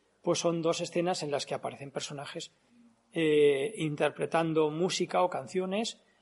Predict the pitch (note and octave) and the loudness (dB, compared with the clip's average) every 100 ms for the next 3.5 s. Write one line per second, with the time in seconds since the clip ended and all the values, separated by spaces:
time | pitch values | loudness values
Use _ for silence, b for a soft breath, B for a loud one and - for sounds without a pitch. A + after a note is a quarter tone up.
0 | b - C#3 C3+ C3+ C3+ - C3+ C#3 C#3 | b -6 -4 -4 -8 -8 -8 -4 -4 -6
1 | - - _ _ - D3+ C#3 D3 D#3 D3 | -10 -18 _ _ -6 -6 -4 -2 -2 -4
2 | D3+ D#3 C#3 C#3+ C#3+ D3 D3+ D3+ C#3+ C#3+ | -6 -4 -2 -4 -6 -8 -6 -4 -6 -6
3 | D3+ F#3 F#3 G3 | -6 -2 -2 -2